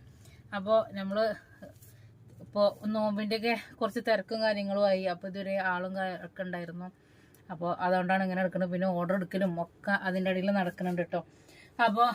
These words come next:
ഇന്ന് രണ്ട് ഐറ്റം കാണിക്കുന്നുണ്ട്, പതിച്ചടി കാണിക്കുന്നുണ്ട്, എംബ്രോയിഡറി നെക്കും കാണിക്കുന്നുണ്ട്. അപ്പൊ, ഓ, എംബ്രോയിഡറി നെക്കിന് നമ്മള്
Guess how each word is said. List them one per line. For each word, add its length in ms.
ഇന്ന് 180
രണ്ട് 260
ഐറ്റം 280
കാണിക്കുന്നുണ്ട്, 500
പതിച്ചടി 580
കാണിക്കുന്നുണ്ട്, 520
എംബ്രോയിഡറി 500
നെക്കും 300
കാണിക്കുന്നുണ്ട്. 420
അപ്പൊ, 220
ഓ, 20
എംബ്രോയിഡറി 460
നെക്കിന് 260
നമ്മള് 240